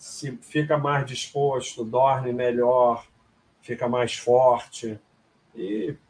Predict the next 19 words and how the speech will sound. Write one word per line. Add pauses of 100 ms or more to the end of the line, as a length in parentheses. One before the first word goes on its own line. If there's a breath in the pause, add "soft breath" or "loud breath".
(220)
mais
uma
série
de
coisas. (1700)
Fica
magro, (260)
nem
sempre,
né?
O
Thiago,
por
exemplo, (280)
faz
esporte
e
é
barrigudo.